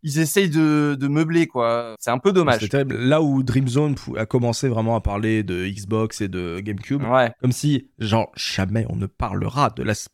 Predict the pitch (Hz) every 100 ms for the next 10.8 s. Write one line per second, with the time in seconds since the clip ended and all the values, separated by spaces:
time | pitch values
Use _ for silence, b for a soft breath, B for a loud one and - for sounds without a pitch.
0 | - 120 107 120 156 B B B 113 107
1 | - 113 104 104 101 110 90 - 92 90
2 | - 101 104 - 95 107 104 95 95 95
3 | 92 110 117 110 107 107 92 - - _
4 | _ - - 107 101 104 101 107 92 95
5 | 95 117 131 131 110 98 98 b b _
6 | - 101 - 104 104 110 117 139 143 131
7 | 165 170 113 113 127 139 139 120 117 127
8 | 139 151 170 - 104 110 107 104 107 120
9 | 117 107 135 123 104 - 107 123 127 -
10 | 117 117 104 110 - - 127 120